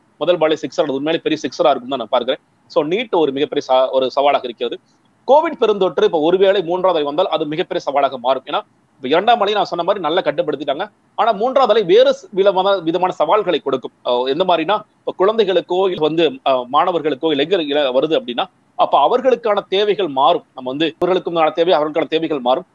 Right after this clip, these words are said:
அப்ப அந்த தேவைகளுக்கு ஏற்றாற் போல் மருத்துவ கட்டமைப்புகளை வலுவாக்குவது மிகப்பெரிய ஒரு தேவையாக மாறும். அப்ப அதை எப்படி செய்ய போறாங்க அப்படிங்கிறது ஒண்ணு. மூன்றாவது நிதி நிர்வாகம். இப்ப நிதி நிர்வாகம் வந்து சரி பண்ணணும், சரியாகணுங்கிறதுக்காக தான் தளர்வுகள்லாம் அறிவிக்கிறாங்க. ஒரு பக்கம் நிதி நிர்வாகத்தை சரி பண்ணணும் அப்படின்ட்டு,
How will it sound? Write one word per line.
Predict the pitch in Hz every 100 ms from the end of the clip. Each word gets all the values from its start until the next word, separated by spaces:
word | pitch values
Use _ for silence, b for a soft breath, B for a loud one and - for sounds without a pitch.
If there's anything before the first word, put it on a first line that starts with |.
| _
அப்ப | 151
அந்த | 156 208
தேவைகளுக்கு | 233 226 277 262 233 175
ஏற்றாற் | 180 180 175 -
போல் | 196 190
மருத்துவ | - 160 196
கட்டமைப்புகளை | 151 143 170 147 139 147 165
வலுவாக்குவது | 135 151 190 185 - 151
மிகப்பெரிய | 143 139 147 160
ஒரு | 143
தேவையாக | - 143 135
மாறும். | 127 120 - b _
அப்ப | - 156
அதை | 170 233
எப்படி | 208 -
செய்ய | - 165 175
போறாங்க | 151 139 156
அப்படிங்கிறது | 143 160 147 131 127
ஒண்ணு. | 143 _ _ _ -
மூன்றாவது | 247 262 -
நிதி | 185 247
நிர்வாகம். | 208 165 139 135
இப்ப | 139
நிதி | 143 190
நிர்வாகம் | 220 202 185 180
வந்து | 170 151
சரி | 170
பண்ணணும், | 190 185 185 165
சரியாகணுங்கிறதுக்காக | 156 190 170 160 147 160
தான் | 196 151
தளர்வுகள்லாம் | 170 165 160 147
அறிவிக்கிறாங்க. | 135 139 135 139 147 - _ _
ஒரு | 156
பக்கம் | 156 156
நிதி | 160 160
நிர்வாகத்தை | 180 160 143 139 135 120 113
சரி | 143
பண்ணணும் | 151 147 139
அப்படின்ட்டு, | 123 123 165